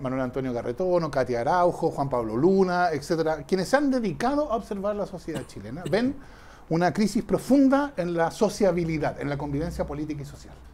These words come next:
¿no? Luna habla de una sociedad quebrada, Garretón habla de una sociedad estallada, Araujo habla de una sociedad que vivimos todos como si fuera un archipiélago, todos cercas pero islas.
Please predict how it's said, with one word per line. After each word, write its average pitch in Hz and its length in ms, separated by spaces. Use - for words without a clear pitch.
¿no? 139 160
Luna 151 320
habla 135 320
de 131 60
una 127 120
sociedad 123 320
quebrada, 202 600
Garretón 139 400
habla 135 160
de 131 80
una 127 80
sociedad 131 300
estallada, 190 800
Araujo 139 480
habla 139 320
de 131 100
una 139 380
sociedad 135 520
que 139 120
vivimos 131 280
todos 151 320
como 135 160
si - 100
fuera 147 180
un 143 40
archipiélago, 135 640
todos 160 240
cercas 180 280
pero 127 160
islas. - 440